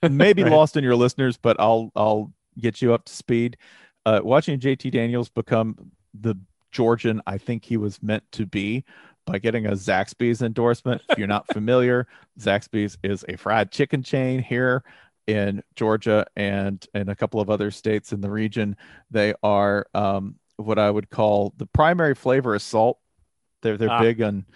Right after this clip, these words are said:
Speaker 1: yeah, in terms of their spice palette. They got great salads. Like, I'm, I'm actually gonna, like,
Speaker 2: <laughs>
Speaker 1: they're very, very underrated in terms of actually getting you fresh salad with, like,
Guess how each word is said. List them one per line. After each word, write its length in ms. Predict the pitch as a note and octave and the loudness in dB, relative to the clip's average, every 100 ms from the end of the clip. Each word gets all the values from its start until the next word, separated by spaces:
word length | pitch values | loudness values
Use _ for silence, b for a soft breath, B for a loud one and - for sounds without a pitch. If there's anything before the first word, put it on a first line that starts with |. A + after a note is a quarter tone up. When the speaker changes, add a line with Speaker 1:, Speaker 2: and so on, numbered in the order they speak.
| b b _ | b b _
Speaker 1:
yeah, 280 | A2+ G2 A2 - | 0 0 -4 -10
in 80 | A2 | -4
terms 240 | C3+ A2 | -4 -2
of 60 | A2 | -2
their 120 | G2+ | -4
spice 320 | - A2+ G#2+ | -2 0 0
palette. 360 | - B2 A2+ A#2 | 0 0 0 2
They 100 | D#3 | 2
got 180 | E3+ F#3 | 4 6
great 160 | F#3+ E3+ | 4 4
salads. 540 | E3+ D3 A#2 F#2+ - | 6 6 4 0 -2
Like, 160 | A2+ A2+ | -2 0
I'm, 160 | - B2 | 0 2
I'm 200 | A2+ A#2+ | 4 4
actually 260 | A#2+ B2+ | 2 2
gonna, 160 | A2 G#2+ | 2 2
like, 400 | G#2+ G#2 - _ b b | 0 0 -4 _ b b
Speaker 2:
<laughs> 160 | _ | _
Speaker 1:
they're 200 | A3+ A#2+ | 0 0
very, 300 | G#2+ A#2+ A2+ A2 | 2 4 2 0
very 260 | A2+ A#2 A#2 | 2 2 2
underrated 560 | A2+ A2+ G#2 G#2+ G#2 | 2 0 2 2 2
in 120 | G#2+ G#2 | -2 -2
terms 340 | - G#2+ G2 | -4 -4 -4
of 140 | G#2 | -6
actually 380 | F#2+ G2+ - A2 | -2 -4 -2 -4
getting 260 | F#2 G2+ G2+ | -4 -4 -4
you 100 | G2+ | -6
fresh 300 | - G2+ - | -4 -4 -4
salad 420 | G#2+ F#2 G2 G2 | -4 -4 -2 -4
with, 260 | E2+ G2 - | -6 -10 -6
like, 180 | G2+ | -6